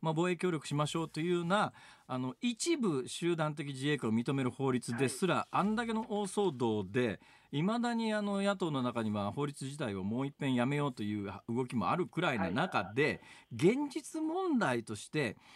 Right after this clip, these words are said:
Speaker 1: あの、例えば戦闘機の攻撃能力とか、あるいは対地攻撃能力を作るみたいな形って、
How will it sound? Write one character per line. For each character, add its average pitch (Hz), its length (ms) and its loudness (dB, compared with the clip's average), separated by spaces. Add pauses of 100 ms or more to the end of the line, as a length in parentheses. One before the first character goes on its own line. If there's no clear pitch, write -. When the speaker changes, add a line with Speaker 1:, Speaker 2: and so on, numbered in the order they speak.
(400)
Speaker 1:
あ 127 180 0
の、 127 680 0 (100)
例 160 100 -4
え 214 40 0
ば 185 140 2
戦 170 260 -2
闘 180 160 2
機 156 80 -2
の 127 80 0
攻 123 200 -2
撃 120 540 2
能 117 160 2
力 107 220 -2
と 101 100 -6
か、 101 280 0
あ 120 40 -4
る 127 60 -4
い - 20 0
は 143 80 0
対 143 240 0
地 - 80 -10
攻 143 180 0
撃 127 200 -2
能 127 120 2
力 110 200 -2
を 98 100 -6
作 - 220 -8
る 113 140 0
み 135 140 2
た 165 140 2
い 147 60 -2
な 123 80 2
形 - 480 -4
っ - 20 -14
て、 220 380 -4